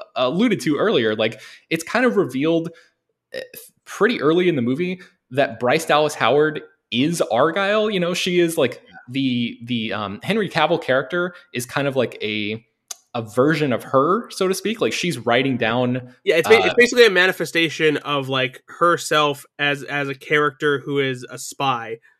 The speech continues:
Speaker 2: and that's how she visualizes, like, the character of Argyle. It's, it's Henry Cavill with that, you know, uh, that, that, um, flat top haircut and, like,
Speaker 1: Yeah.
Speaker 2: you know.
Speaker 1: And, and so, y-,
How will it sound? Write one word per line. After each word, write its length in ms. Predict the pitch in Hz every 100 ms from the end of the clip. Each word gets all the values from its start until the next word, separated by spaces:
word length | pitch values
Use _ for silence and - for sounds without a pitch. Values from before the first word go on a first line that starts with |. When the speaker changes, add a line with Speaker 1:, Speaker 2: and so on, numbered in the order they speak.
| _ _
Speaker 2:
and 340 | 143 135 127 131
that's 180 | 147
how 180 | - 147
she 180 | 131 151
visualizes, 960 | 135 135 135 127 123 120 123 123 117 123
like, 340 | 123 120 - _ _ _
the 120 | 147
character 440 | 139 156 139 135 131
of 140 | 135
Argyle. 420 | 135 131 120 113
It's, 100 | 120
it's 180 | 139 131
Henry 300 | - 147 139
Cavill 460 | 135 139 131 131 127
with 160 | 127 -
that, 240 | 127 -
you 80 | 131
know, 240 | 123 123 _ _ _ _ -
uh, 500 | 123 113 113 110 107 -
that, 180 | 127 -
that, 160 | 120 - - -
um, 220 | 139 127 123
flat 300 | - 135 -
top 220 | 139 -
haircut 580 | 143 131 - 139 131 123
and, 180 | 123
like, 160 | 123 196
Speaker 1:
Yeah. 340 | 254 90 101 156
Speaker 2:
you 120 | 143
know. 180 | 120 117 _ _ - - _
Speaker 1:
And, 320 | 165 170 160 -
and 280 | 202 196 180
so, 560 | - 208 190 165 - -
y-, 140 | 95